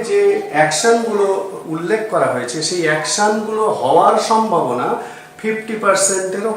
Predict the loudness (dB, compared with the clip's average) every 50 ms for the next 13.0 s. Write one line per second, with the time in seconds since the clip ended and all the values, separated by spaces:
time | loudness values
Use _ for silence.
0 | -4 -2 -2 -2 -2 -4 -6 -10 -14 -16 -20 -20 -20 -20 -12 -4 -2 0 2 2
1 | 2 0 0 2 4 6 6 6 6 6 8 8 8 6 4 4 4 2 2 2
2 | -2 -4 -2 -2 -2 0 0 0 0 0 0 2 2 2 2 2 0 0 0 0
3 | -2 -2 -4 -4 -4 -4 -2 -2 0 0 0 0 -2 -2 -4 -4 -4 -6 -8 -12
4 | -16 -16 -12 -8 -2 2 2 2 2 4 4 6 6 6 4 2 0 0 -2 0
5 | 0 0 0 0 0 0 2 2 2 2 0 0 0 -2 -2 -2 -2 -2 0 0
6 | 0 0 0 -2 -4 -4 -6 -12 -16 -20 -18 -12 -4 2 2 2 2 2 0 -2
7 | -2 -2 -2 -2 -2 -2 -2 -4 -4 -6 -6 -6 -4 -2 -2 -2 -2 -4 -8 -12
8 | -16 -20 -20 -16 -10 -4 2 2 2 4 2 0 -2 -2 -4 -4 -6 -6 -6 -8
9 | -10 -12 -16 -18 -20 -20 -20 -16 -8 -4 -2 0 2 6 8 8 8 8 6 2
10 | 2 2 0 0 0 0 -2 -2 -2 0 2 2 0 0 0 0 0 4 4 4
11 | 4 4 2 -2 -4 -4 -4 -4 -4 -6 -6 -8 -4 -4 -2 -2 -2 -2 -4 -4
12 | -4 -6 -6 -6 -6 -6 -8 -8 -8 -8 -6 -6 -6 -6 -6 -10 -12 -14 -14 -16